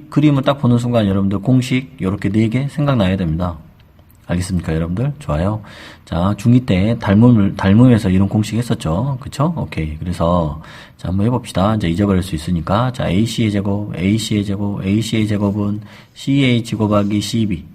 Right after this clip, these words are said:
그치? 그 다음에 자, 에이비의 제곱, 요 길이의 제곱은 비에이치 곱하기 비씨. 됐어요? 그 다음에 에이에이치의 제곱은 비에이치 곱하기 에이치씨.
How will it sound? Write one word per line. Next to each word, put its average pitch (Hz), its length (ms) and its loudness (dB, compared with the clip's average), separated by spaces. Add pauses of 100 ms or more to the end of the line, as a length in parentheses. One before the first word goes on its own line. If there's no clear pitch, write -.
(280)
그치? 170 340 -2 (300)
그 - 100 -6
다음에 87 300 0 (380)
자, - 100 -8
에이비의 104 480 2
제곱, 80 280 -6
요 92 140 0
길이의 113 300 2
제곱은 107 640 -2
비에이치 113 580 0
곱하기 110 460 0
비씨. 90 420 -4 (880)
됐어요? 135 460 0
그 - 80 -4
다음에 87 240 2
에이에이치의 110 720 2
제곱은 113 640 -2 (340)
비에이치 117 560 2
곱하기 113 420 2
에이치씨. 95 560 -2